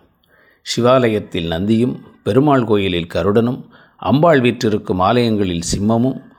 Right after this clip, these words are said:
முருகன் ஆலயத்தில் மயிலும், விநாயகர் ஆலயத்தில் மூஷிகமும், துர்க்கை ஆலயத்தில் சிம்மமும்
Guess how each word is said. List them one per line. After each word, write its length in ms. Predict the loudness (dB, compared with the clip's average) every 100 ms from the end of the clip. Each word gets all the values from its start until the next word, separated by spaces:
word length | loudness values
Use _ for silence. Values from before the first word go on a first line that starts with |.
| -20 -20 _
முருகன் 380 | -2 2 4 4
ஆலயத்தில் 640 | 4 2 2 0 -2 -4
மயிலும், 460 | -2 0 2 2 0 -6 -6
விநாயகர் 440 | -2 0 2 4
ஆலயத்தில் 560 | 4 2 -2 -4 -6 -2
மூஷிகமும், 600 | 0 0 0 -2 -4 -8 -16 _ _ -2
துர்க்கை 300 | -2 2 2 4
ஆலயத்தில் 440 | 2 -2 -6 -4
சிம்மமும் 540 | -2 0 0 0 -2